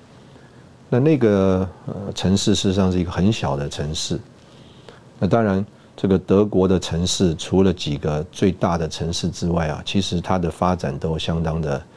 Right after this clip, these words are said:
平均啊，都有相当的某一种的规模。但是 Bielefeld 的确不是一个大地方，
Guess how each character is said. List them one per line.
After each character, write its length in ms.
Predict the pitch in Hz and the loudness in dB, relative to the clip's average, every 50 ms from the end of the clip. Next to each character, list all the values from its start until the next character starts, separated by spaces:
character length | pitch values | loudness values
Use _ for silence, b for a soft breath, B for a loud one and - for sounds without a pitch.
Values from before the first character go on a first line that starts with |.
| B B B B B B - | B B B B B B -14
平 260 | - - 82 80 85 87 | -10 -6 -2 -2 -2 -2
均 320 | - - 98 85 90 101 - - - | -2 0 0 0 0 -4 -8 -12 -12
啊， 160 | - - - - - B B B B B B B B B B B B B B B B B - - | -10 -10 -10 -12 -18 B B B B B B B B B B B B B B B B B -4 0
都 160 | - 104 101 | 2 2 4
有 320 | 95 90 82 78 76 76 | 2 2 0 -2 -4 -4
相 260 | 78 - - 92 95 95 | -4 -2 0 2 2 2
当 180 | 92 90 90 | 2 2 2
的 120 | 90 82 78 | 2 0 0
某 200 | 78 76 76 90 | -2 -2 -2 -2
一 60 | 90 | -2
种 180 | 85 - 76 | -2 -4 -6
的 80 | 71 78 | -6 -6
规 260 | 76 - - 95 98 98 | -4 0 2 2 4 4
模。 280 | 92 85 78 73 85 104 - - B B B B B B B B B B - | 2 2 0 -4 -6 -8 -12 -18 B B B B B B B B B B -2
但 100 | 127 117 | 0 0
是 80 | 117 | 2
Bielefeld 600 | 110 104 - 139 143 135 113 104 - 98 90 82 - | 2 2 4 4 4 4 2 0 0 0 -2 -2 -2
的 160 | - - 95 | 0 0 0
确 160 | 95 - 117 101 | 2 2 0 0
不 140 | 82 98 | 0 -2
是 160 | 90 82 92 87 | -4 -4 -2 -2
一 40 | |
个 80 | 82 87 | -2 -2
大 220 | 73 - 95 80 78 | -2 -2 -2 -2 -2
地 200 | - 82 78 78 | -2 -2 -4 -4
方， 240 | - - 73 82 | -4 -6 -6 -6